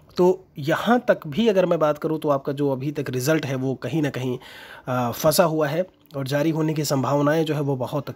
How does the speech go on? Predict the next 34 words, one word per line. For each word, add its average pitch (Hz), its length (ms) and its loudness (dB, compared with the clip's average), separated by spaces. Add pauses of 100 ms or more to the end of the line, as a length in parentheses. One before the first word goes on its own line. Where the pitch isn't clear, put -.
कम 180 200 0
है। 180 160 4
बाकी 156 240 -2
डिटेल 147 280 -2
में 170 120 2
यहाँ 156 120 0
पर 151 140 0
आप 147 160 0
पढ़ 151 100 0
पा 151 140 -2
रहे 151 140 0
होंगे 151 280 -2
कि 147 140 -4
पीएनपी 139 340 -2
ने 143 80 0
पन्द्रह 131 280 0
नवंबर 131 260 0
को 131 120 -6
परिणाम 127 320 0
घोषित 123 280 -6
किया 156 180 -2
था। 160 200 0 (580)
इसमें 185 240 0
कम 180 200 4
अंक 170 180 2
दिए 156 200 0
जाने 151 300 2 (100)
पर 147 180 2
अभ्यर्थियों 143 680 -2 (100)
के - 180 -6
आरोप 131 320 -2
की 143 60 -8
पुष्टि 139 300 -6
होने 135 380 0